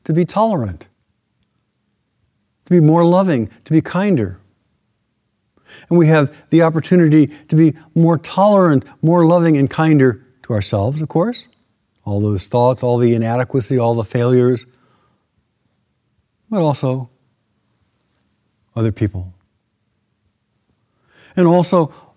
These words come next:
all those patterns and habits that we are, have relied upon to keep our cocoon and our wall safe begin to be seen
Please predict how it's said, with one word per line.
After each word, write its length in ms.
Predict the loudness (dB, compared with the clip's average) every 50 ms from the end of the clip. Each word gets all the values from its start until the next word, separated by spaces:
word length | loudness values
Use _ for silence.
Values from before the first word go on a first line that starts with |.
| _ _
all 440 | -6 -4 0 0 2 2 2 2 2
those 420 | 2 2 4 2 2 0 -2 _ _ _ _ _ _ _ _ _ _ _ _ _ _ _ _ _ _ _ _
patterns 640 | -20 -18 -12 -8 -6 -4 -4 -2 0 0 0 0 2
and 100 | 0 -2
habits 640 | -2 -4 -4 -2 0 0 0 0 -4 -8 -12 -18 -18 _ _ _ _ _ _ _ _ _
that 100 | -10 -4
we 160 | 0 2 2
are, 300 | 4 4 2 0 0 -4 _ _ _ _ _ _ _ _ _ _
have 180 | -10 -6 -2
relied 540 | 0 2 2 2 2 2 2 2 0 0 -2
upon 520 | -2 -2 -2 -4 -4 -4 -6 -10 -12 -16 -18 _ _ _ _ _ _ _ _ _ _ _ _ _ _ _ _ _ _ _ _ _ _ _ _ _ _ _ _ _ _ _ _ _ _ _ _ _ _ _ _ _ _ _ _ _ _ _ _ _ _ _ _ _ _ _ _
to 200 | -4 -2 -2 -2
keep 240 | 0 -2 -4 -4 -2
our 160 | -4 -6 -4
cocoon 600 | -4 -6 -8 -8 -2 0 2 2 2 2 0 0
and 120 | -2 -4 -4
our 300 | -4 -4 -4 -4 -6 -8 -12 _ _
wall 320 | _ -4 -2 0 0 -2 -2
safe 380 | -4 -6 -6 -4 -4 -4 -6 _ -20 -20 _ _ _
begin 440 | 0 0 2 2 2 2 2 0 -2 -10 _ _
to 80 | -4
be 120 | -2 0 0
seen 600 | 0 -2 -2 -2 0 0 2 0 0 -2 -4